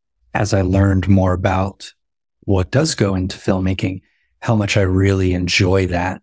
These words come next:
It was terrible in school, and I barely graduated high school.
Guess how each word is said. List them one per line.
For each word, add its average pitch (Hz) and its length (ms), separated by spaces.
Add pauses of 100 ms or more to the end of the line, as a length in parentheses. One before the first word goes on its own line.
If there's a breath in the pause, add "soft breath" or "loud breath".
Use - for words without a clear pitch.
It - 80
was 107 140
terrible 104 800 (320)
in 110 100
school, 101 480
and 95 80
I 95 60
barely 101 520
graduated 92 640
high - 180
school. - 460